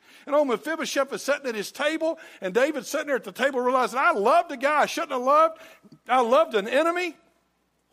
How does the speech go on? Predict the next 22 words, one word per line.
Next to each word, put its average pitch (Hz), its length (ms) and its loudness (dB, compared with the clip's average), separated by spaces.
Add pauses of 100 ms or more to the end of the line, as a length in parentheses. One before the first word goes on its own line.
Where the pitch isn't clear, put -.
I - 80 -4
brought 269 240 2
him 294 120 -6
into 254 120 -2
my 214 120 0
table. 277 380 0
I'm 214 120 -2
a 180 60 -2
good 311 400 -8
guy. 294 380 2 (380)
I'm, 190 200 0
I'm 190 180 -4
doing 285 240 -2
the 220 80 0
right 254 360 0
thing." 208 380 -2
And 160 100 -12
so 196 140 -8
then 196 240 -2
he 208 140 -6
offers 185 460 -4
kindness 175 800 -8